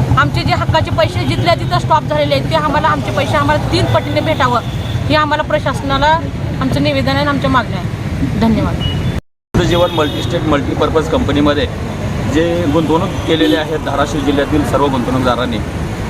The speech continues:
Speaker 2: यांचे पैसे परत मिळावेत या मागणीसाठी मागच्या दीड महिन्यापासून आम्ही आंदोलन करत आहोत. महाराष्ट्राचे मुख्यमंत्री यांना सुद्धा आम्ही निवेदन दिलं आणि मागच्या एकोणतीस तारखेला जिल्हाधिकारी यांच्याकडे आम्ही निवेदन दिलं होतं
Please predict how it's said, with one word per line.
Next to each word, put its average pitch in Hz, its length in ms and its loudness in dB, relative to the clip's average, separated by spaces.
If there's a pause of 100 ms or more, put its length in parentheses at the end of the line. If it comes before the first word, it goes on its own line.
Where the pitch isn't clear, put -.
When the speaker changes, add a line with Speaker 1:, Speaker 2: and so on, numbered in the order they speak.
(160)
Speaker 2:
यांचे 165 240 0
पैसे 185 340 -2
परत 170 340 0
मिळावेत 170 420 0
या 165 140 2
मागणीसाठी 160 540 0
मागच्या 165 320 0
दीड 175 240 0
महिन्यापासून 160 500 0
आम्ही 170 160 2
आंदोलन 151 340 2
करत 151 280 2
आहोत. 165 220 2 (500)
महाराष्ट्राचे 170 500 0
मुख्यमंत्री 170 580 0
यांना 160 220 0
सुद्धा 185 260 -2
आम्ही 180 180 0
निवेदन 170 360 2
दिलं 170 240 2 (680)
आणि 196 220 -2
मागच्या 170 360 0
एकोणतीस 190 420 -2
तारखेला 185 360 2
जिल्हाधिकारी 175 560 0
यांच्याकडे 170 500 0 (880)
आम्ही 202 160 0
निवेदन 208 360 2
दिलं 214 180 2
होतं 180 300 0